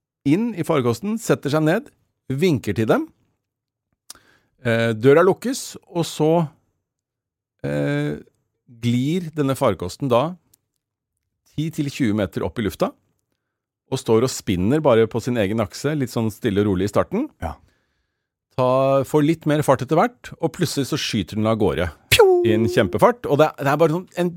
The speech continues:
Speaker 1: veldig, veldig, veldig svak during,
Speaker 2: Ja.
Speaker 1: eh, de legger merke til. Eh, ikke noe, ikke noe annen, eh, spesiell lyd, eh, fra det. Eh, og den, den, den forsvinner da. Og da blir jo jentene enige om at,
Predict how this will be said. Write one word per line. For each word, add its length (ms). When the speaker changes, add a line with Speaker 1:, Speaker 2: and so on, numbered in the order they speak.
Speaker 1:
veldig, 480
veldig, 460
veldig 280
svak 560
during, 520
Speaker 2:
Ja. 140
Speaker 1:
eh, 40
de 100
legger 180
merke 180
til. 320
Eh, 220
ikke 200
noe, 160
ikke 160
noe 120
annen, 480
eh, 440
spesiell 320
lyd, 300
eh, 400
fra 320
det. 140
Eh, 480
og 260
den, 140
den, 240
den 180
forsvinner 360
da. 100
Og 100
da 200
blir 200
jo 120
jentene 420
enige 120
om 120
at, 120